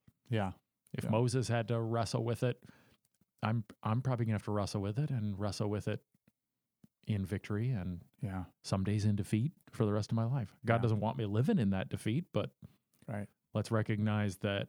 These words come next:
Speaker 2: if I'm sitting here today listening to this podcast and I'm struggling with despondency,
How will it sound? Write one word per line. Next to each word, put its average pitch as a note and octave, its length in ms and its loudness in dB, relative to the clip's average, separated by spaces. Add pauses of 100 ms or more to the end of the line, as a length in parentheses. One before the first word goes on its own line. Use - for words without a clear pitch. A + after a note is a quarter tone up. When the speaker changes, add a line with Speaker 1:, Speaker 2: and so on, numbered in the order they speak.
Speaker 2:
if A2 160 -2
I'm G#2 240 0
sitting A#2 340 -2
here G2+ 160 0
today G#2 260 -2
listening G2+ 400 -2
to F#2+ 60 -4
this - 200 -8
podcast A2+ 680 -4 (560)
and G2 140 0
I'm G2 100 -2
struggling G2 440 -2
with F#2 200 -6
despondency, G#2 960 -4